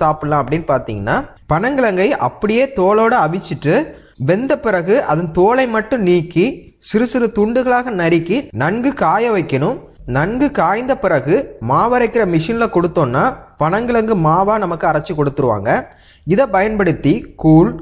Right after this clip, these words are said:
கஞ்சி, தோசை என விதவிதமா காலை உணவுகளை செய்து சாப்பிட்டு வரலாம். ரொம்பவே உடலுக்கு நல்லது. யாரெல்லாம் இதை சாப்பிடலாம் அப்படின்னு பார்த்தீங்கன்னா, ரொம்பவே ஒல்லியா இருக்கிறவங்க இதை சாப்பிட்டு வந்தாங்கன்னா உடல் எடை வந்து அவங்களுக்கு விரைவில் அதிகரிக்கும். அது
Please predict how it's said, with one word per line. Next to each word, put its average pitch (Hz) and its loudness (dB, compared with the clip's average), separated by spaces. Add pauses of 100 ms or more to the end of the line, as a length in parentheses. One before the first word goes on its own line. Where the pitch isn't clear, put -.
(120)
கஞ்சி, 156 2 (280)
தோசை 175 2 (100)
என 156 2 (140)
விதவிதமா 185 2 (140)
காலை 175 2 (100)
உணவுகளை 160 0
செய்து 151 2
சாப்பிட்டு 127 -2
வரலாம். 110 0 (380)
ரொம்பவே 220 4
உடலுக்கு 165 2
நல்லது. 110 2 (640)
யாரெல்லாம் 233 2
இதை 220 2 (120)
சாப்பிடலாம் 196 0
அப்படின்னு 180 -2
பார்த்தீங்கன்னா, 139 0 (520)
ரொம்பவே 233 2 (160)
ஒல்லியா 214 2
இருக்கிறவங்க 180 2
இதை 180 2 (100)
சாப்பிட்டு 156 0
வந்தாங்கன்னா 135 0 (340)
உடல் 226 4 (100)
எடை 196 4 (100)
வந்து 151 0
அவங்களுக்கு 147 0
விரைவில் 151 4
அதிகரிக்கும். 120 -2 (300)
அது 180 2